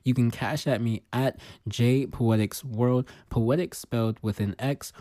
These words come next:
world spelled W R L D. And if you want to give a reoccurring gift, click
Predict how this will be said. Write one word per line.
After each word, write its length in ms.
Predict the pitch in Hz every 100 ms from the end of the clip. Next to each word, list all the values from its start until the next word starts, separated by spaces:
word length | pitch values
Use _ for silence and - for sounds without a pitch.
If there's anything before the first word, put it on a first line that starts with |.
| -
world 380 | - 117 131 135
spelled 400 | - 113 104 101 -
W 480 | - 123 131 131 131 _
R 400 | 110 107 107 104 -
L 400 | 104 104 101 98 98 101
D. 320 | 110 120 120 -
And 160 | 107
if 180 | 107 -
you 120 | 113
want 360 | 107 117 123 -
to 140 | - 113
give 320 | - 110 101
a 120 | 101
reoccurring 800 | 95 107 120 - 123 107 101 95
gift, 340 | 95 90 87 - - - -
click 320 | 139 135